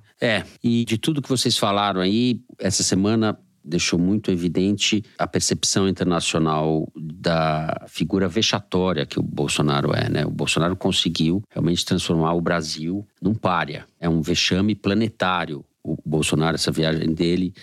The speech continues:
escancarou isso. E não só a figura dele, como esse entorno, esses seguidores, que é gente ogra, que fica fazendo gesto obsceno com o dedo, falando palavrão,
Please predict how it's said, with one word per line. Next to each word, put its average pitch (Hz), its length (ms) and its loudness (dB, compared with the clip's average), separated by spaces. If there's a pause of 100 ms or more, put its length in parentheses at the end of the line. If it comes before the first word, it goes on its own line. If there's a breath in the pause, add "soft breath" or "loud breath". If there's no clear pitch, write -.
(120 loud breath)
escancarou 101 800 0
isso. 90 580 0
E 85 280 0 (100)
não 107 180 2
só 113 200 0
a 95 40 0
figura 92 380 0
dele, 101 240 0
como 110 240 2
esse 110 220 0
entorno, 98 520 2
esses - 180 0
seguidores, 90 840 0
que - 160 -4
é 76 320 -6 (180)
gente - 460 0
ogra, 78 480 0
que - 140 -12
fica 85 200 -2
fazendo 82 360 0
gesto 82 280 -2
obsceno 80 380 0
com - 140 -6
o 76 40 -2
dedo, 85 520 0
falando 82 280 -2
palavrão, 82 720 0